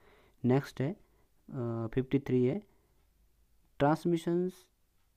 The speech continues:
लाइन the cross arm are made of,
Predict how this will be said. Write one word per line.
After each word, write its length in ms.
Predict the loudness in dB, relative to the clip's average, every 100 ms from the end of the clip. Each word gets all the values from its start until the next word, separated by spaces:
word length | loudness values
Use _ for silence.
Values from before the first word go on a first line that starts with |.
| _ _ 0
लाइन 520 | 2 2 2 0 -4 _ _ _ -8
the 300 | -4 -4 -4 _ 2
cross 340 | 6 6 6 0 0
arm 320 | 2 2 -4 -10 _ -4
are 200 | -2 0
made 240 | 0 0
of, 100 | -2